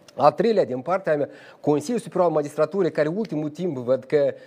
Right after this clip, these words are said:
cam tot este instituție politică, și unul din partea Consiliului Superior al Procurorilor și al patrulea din partea Procurorului General, dar uitați-vă care e Procurorul General, care acum este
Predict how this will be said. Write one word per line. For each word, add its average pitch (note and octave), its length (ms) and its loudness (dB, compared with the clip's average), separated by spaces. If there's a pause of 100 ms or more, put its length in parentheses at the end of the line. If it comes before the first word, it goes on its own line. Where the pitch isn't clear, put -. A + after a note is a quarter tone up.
(120)
cam C#3+ 280 0
tot G#3+ 260 2
este D3 260 -4
instituție C#3 640 -4
politică, E3 580 0 (320)
și - 160 -6
unul B3+ 220 0
din G3 120 0
partea G3 320 -4
Consiliului F#3+ 420 -6
Superior G3 240 -4
al F#3+ 60 -4
Procurorilor A3 460 0
și - 80 -8
al F3 120 -2
patrulea A#3 360 -2
din F3 140 -4
partea G#3+ 280 -4
Procurorului G3+ 460 -2
General, C#3+ 540 -2 (220)
dar E3 120 4
uitați-vă A3 320 -2
care C#4 180 0
e B3+ 40 -10
Procurorul F3 340 -4
General, C3 400 -4
care G#3 180 -2
acum C4+ 340 -2
este G3 380 -4